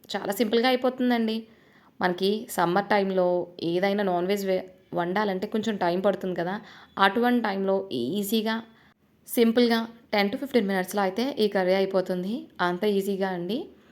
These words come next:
So, ఇప్పుడు అందులోని ఒక పావు కప్పు నీళ్ళు అయితే పోసుకుంటున్నాను. ఎందుకంటే already మన బీరకాయల నుంచి వాటర్ అయితే వచ్చేస్తుంది, మళ్ళీ మనం నీళ్ళు ఎక్కువ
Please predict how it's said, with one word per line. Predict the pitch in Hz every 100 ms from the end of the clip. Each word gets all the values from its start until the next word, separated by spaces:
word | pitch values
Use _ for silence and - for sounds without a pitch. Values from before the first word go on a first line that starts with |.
| - - _ -
So, | 196 190 196 - _ _ - _ 247
ఇప్పుడు | 240 233 190
అందులోని | 190 202 226 247 - 214
ఒక | 220 226
పావు | 175 175 175
కప్పు | 202 - 196 247 180 175
నీళ్ళు | 170 196 226 233
అయితే | 190 208 208
పోసుకుంటున్నాను. | 180 180 190 185 180 180 214 220 - _ -
ఎందుకంటే | 180 196 233 226 240 - - - - -
already | 165 175 190 208 240
మన | 233 190
బీరకాయల | 175 175 190 190 180
నుంచి | 175 170 214 269 262 165
వాటర్ | 165 170 202
అయితే | 190 208 208
వచ్చేస్తుంది, | 180 190 185 196 180 208 269 - - - - 220
మళ్ళీ | 226 254 233
మనం | 226 202 175
నీళ్ళు | 170 202
ఎక్కువ | 208